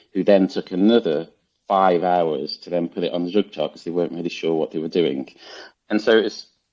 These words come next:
only because I t-, took it in, and this was three, four days before she was about to be discharged, and she was still having the same thoughts and everything else. And it was like,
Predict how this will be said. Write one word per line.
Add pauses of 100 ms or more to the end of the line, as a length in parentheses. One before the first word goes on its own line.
(280)
only
because (160)
I
t-, (220)
took
it
in,
and
this
was (160)
three,
four
days
before
she
was
about
to
be
discharged, (540)
and
she
was
still
having
the
same
thoughts
and
everything
else. (420)
And
it
was
like,